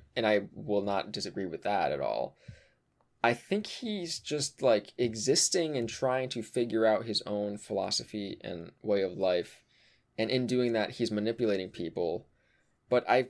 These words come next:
still feel like he's, like, struggling. Like, I don't feel like he is calling shots and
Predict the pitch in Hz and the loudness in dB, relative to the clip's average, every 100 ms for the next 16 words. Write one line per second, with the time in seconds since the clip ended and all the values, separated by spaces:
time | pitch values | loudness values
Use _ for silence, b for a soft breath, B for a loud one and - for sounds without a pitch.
0 | - - - 240 - 214 156 139 123 107 | -2 -2 -2 -6 -4 0 0 0 -4 -2
1 | 95 - - - 104 104 80 55 - 110 | -4 -4 -4 -2 -2 -2 -6 -12 -8 -2
2 | 113 - 139 208 170 - - 160 135 123 | -2 2 2 0 -4 -10 -2 4 4 2
3 | 120 107 - _ - 127 110 - 107 95 | 0 -2 -2 _ -4 -2 0 0 0 0
4 | 92 92 | -2 -6